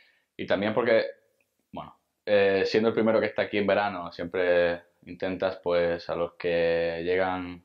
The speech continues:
van llegando al principio, intentar ayudar, eh, mucha comunicación con, con los entrenadores, ya que, bueno, he pasado más tiempo con ellos que, que los demás. Mm, yo creo que eso también hace que los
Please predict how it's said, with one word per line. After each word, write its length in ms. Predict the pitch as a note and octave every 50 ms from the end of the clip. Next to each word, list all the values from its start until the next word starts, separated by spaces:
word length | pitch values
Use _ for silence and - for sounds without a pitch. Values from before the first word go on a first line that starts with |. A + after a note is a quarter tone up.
| _
van 220 | - F#2 F#2 F#2 F#2
llegando 220 | F2+ F2+ F#2 F#2
al 60 | F2+ F2
principio, 440 | F2+ F2 - - G2 F#2+ - F#2+ F#2
intentar 280 | F2 F2 E2+ F#2 F2+
ayudar, 680 | F2 F2 F2 F2 F2+ G2 G2+ G2+ G2+ G2 G2 F#2+ - - - _ _ _ _ _ _ _ _ _ _ _ _ _ _ _ _
eh, 360 | - E2+ E2+ E2+ E2+ E2 E2 E2+
mucha 260 | F2 F#2 F2+ - F#2+
comunicación 640 | F#2+ F2+ F2+ F2+ F2+ F2+ F2 - - F#2+ F#2 F2+ F2
con, 400 | F2+ F#2 F#2 F2+ F2+ F2+ F2+ F2+
con 120 | - F#2+ F2+
los 100 | F2+ F2+
entrenadores, 480 | F2+ E2+ F2+ F2+ F#2+ G2 F#2+ F#2 F2
ya 140 | F2 F2 F2
que, 100 | F2 E2+ E2
bueno, 220 | E2+ E2 E2 - _ _
he 120 | E2+ F2
pasado 340 | - F2 E2+ - F2 E2+ E2 E2+
más 120 | E2+ -
tiempo 240 | - E2+ E2+ F2 D#2+
con 180 | E2 E2+ F2
ellos 240 | F2+ F2+ E2+ E2+ -
que, 320 | - D#2+ D#2+ D#2+ D#2+ D#2+ E2 E2 _ _
que 80 | - E2+
los 140 | E2 E2 E2
demás. 440 | E2 E2+ F2+ F2+ F2 - - - _ _ _ _ _ _ _ _ _ _ _ _ _ _ _ _ _
Mm, 520 | - F#2 F2+ F2+ F2+ F2+ F2 F2+ F2+ F2 F2 - - - - - - - -
yo 160 | - F2+ F#2+ F#2
creo 120 | F#2+ F2+
que 80 | F#2 F#2+
eso 140 | - -
también 220 | - F#2+ F#2+ F#2+ F#2+
hace 200 | F#2+ - G2 F#2
que 80 | F#2+
los 220 | F#2 F#2 F2+ D#2+